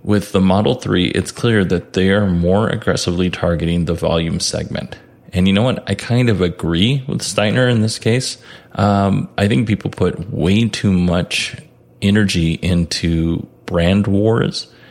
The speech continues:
It's not, a, and I've said this a, probably a thousand times on this podcast, it is not a winner-take-all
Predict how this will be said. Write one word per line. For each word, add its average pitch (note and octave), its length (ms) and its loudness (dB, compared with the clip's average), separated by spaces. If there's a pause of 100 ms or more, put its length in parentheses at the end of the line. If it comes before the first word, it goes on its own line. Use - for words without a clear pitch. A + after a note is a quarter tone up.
(400)
It's - 240 -2
not, F#2+ 400 2
a, F2 280 2 (220)
and F2 160 0
I've E2+ 80 0
said F2+ 220 0
this E2+ 180 -2
a, D#2 60 -6 (640)
probably E2 320 0
a D#2 60 0
thousand E2+ 380 0
times F2 220 0
on D2+ 60 -2
this D#2 140 -4
podcast, E2+ 500 -2 (280)
it G#2 120 0
is A2 180 2
not G2 540 2
a F#2 500 2 (1160)
winner-take-all F2+ 1300 0